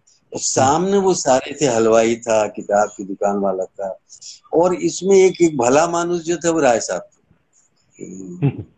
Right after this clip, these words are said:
Speaker 1: और इस तरह से रोज पूछते रहे। तो मैं रतन के पास आता रहा, क्योंकि किताब पढ़ना है, शाम को आएंगे परसाई जी पूछेंगे, और मैं देखता रहता था वो लड़की की गतिविधि, और परसाई जी आते रहे, फिर पूछते रहे, "और काशीकर, आज क्या हुआ, बताया।"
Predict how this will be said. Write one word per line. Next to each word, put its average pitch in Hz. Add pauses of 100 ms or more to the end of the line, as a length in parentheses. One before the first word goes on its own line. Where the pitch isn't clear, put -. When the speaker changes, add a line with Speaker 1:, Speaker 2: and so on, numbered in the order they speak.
Speaker 1:
और 170
इस 180
तरह 220
से 214
रोज 196 (100)
पूछते 170
रहे। 151 (580)
तो 156
मैं 185
रतन 190
के 196
पास 185
आता 165
रहा, 175
क्योंकि 156
किताब 147
पढ़ना 156
है, 147
शाम 127
को 123
आएंगे 131
परसाई 120
जी 110
पूछेंगे, 131 (480)
और 147
मैं 180
देखता 196
रहता 135
था 123
वो 120
लड़की 117
की 127
गतिविधि, 120
और 180
परसाई 160
जी 165
आते 156
रहे, 165
फिर 156
पूछते 139
रहे, 127 (480)
"और 226
काशीकर, 190
आज 156
क्या 117
हुआ, 98
बताया।" 98